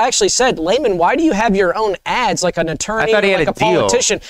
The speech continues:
Speaker 1: He said, "Nah, I just like to put my face out there and let people know that I'm a sandal designer." It's kind of funny. I thought, so that's funny that you mentioned
Speaker 2: So
Speaker 1: the
Speaker 2: he's
Speaker 1: ads.
Speaker 2: basically saying, "You seen what I done for Ross?
Speaker 1: He's
Speaker 2: I can
Speaker 1: saying,
Speaker 2: do that
Speaker 1: "I'm
Speaker 2: for you."
Speaker 1: proud." Yeah. I, not necessarily. I think he's just saying, "I'm out here and I'm here.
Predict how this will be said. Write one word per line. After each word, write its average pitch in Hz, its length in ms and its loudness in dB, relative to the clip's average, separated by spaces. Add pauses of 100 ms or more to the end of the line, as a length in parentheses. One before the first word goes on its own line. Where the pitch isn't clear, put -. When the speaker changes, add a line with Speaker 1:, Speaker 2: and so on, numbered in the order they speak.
(120)
Speaker 1:
He 226 100 0
said, 240 180 0
"Nah, 226 120 2
I 254 100 2
just 208 120 0
like 214 140 2
to 220 100 2
put 233 200 -4
my 202 120 0
face 202 440 0
out 180 220 0
there 196 200 2
and 190 120 0
let 185 160 0
people 185 260 0
know 190 240 2
that 202 100 2
I'm 190 80 0
a 214 60 -4
sandal 247 340 0
designer." 165 480 -4 (720)
It's 214 160 -2
kind 311 180 0
of 233 80 -2
funny. 269 260 2
I 185 100 0
thought, 247 280 0
so 226 160 0
that's 220 140 0
funny 247 160 0
that 208 100 -2
you 196 100 0
mentioned 190 300 0
Speaker 2:
So 185 80 2
Speaker 1:
the 165 80 0
Speaker 2:
he's 247 140 -2
Speaker 1:
ads. - 80 -14
Speaker 2:
basically 185 440 0
saying, 151 540 0 (300)
"You 147 100 -12
seen 202 240 0
what 196 100 2
I 170 80 2
done 151 240 0
for 139 140 -2
Ross? 117 500 0
Speaker 1:
He's 247 120 0
Speaker 2:
I - 20 2
can 160 60 0
Speaker 1:
saying, 269 220 2
Speaker 2:
do - 20 2
that 240 160 2
Speaker 1:
"I'm 277 40 0
Speaker 2:
for - 120 0
you." - 80 0
Speaker 1:
proud." 330 480 0
Yeah. 349 300 -2 (340)
I, 466 500 4
not 415 100 0
necessarily. 403 560 0
I 156 40 -2
think 208 160 -4
he's 220 100 -6
just 226 140 -6
saying, 226 180 -4
"I'm 214 160 -2
out 226 180 0
here 226 120 0
and 220 80 -4
I'm 214 100 -2
here. 208 300 -6